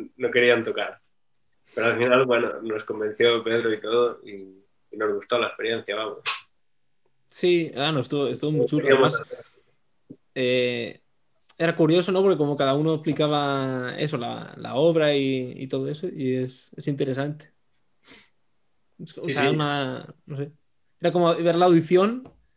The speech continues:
Speaker 2: o sea, obviamente no es, no es igual, ¿no? Pero teniendo en cuenta que llevamos ya varios, varios meses sin ver nada en directo, <laughs> o sea,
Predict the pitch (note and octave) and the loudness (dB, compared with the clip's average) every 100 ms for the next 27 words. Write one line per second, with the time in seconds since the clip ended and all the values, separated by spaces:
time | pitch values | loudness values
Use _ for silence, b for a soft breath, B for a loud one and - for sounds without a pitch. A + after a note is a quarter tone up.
0 | _ _ D#3+ D3+ D3 F3 F#3 F3+ E3 E3+ | _ _ -2 2 4 4 4 2 2 0
1 | F#3+ F#3+ D3 A#2+ B2 E3 C#3 B2 C#3+ C#3+ | 2 4 4 2 2 0 0 0 2 2
2 | C3+ b b _ D#3+ E3 F#3+ G3 D#3+ D3+ | 0 b b _ 0 4 4 4 4 2
3 | D3 D#3 F3 F3 D#3 B2+ C3 D#3 E3 D#3+ | 2 4 4 4 4 2 0 2 2 2
4 | - - E3 C#3+ C#3+ E3 D#3+ C3 C3 C#3 | -4 -20 -16 -4 2 4 4 2 0 0
5 | C#3 D3+ D#3+ D#3+ D3+ C#3+ D#3 D#3 G#3+ C4+ | 0 2 2 2 2 4 2 2 -4 -4
6 | _ E3+ - - E3+ | _ -6 -6 -4 -2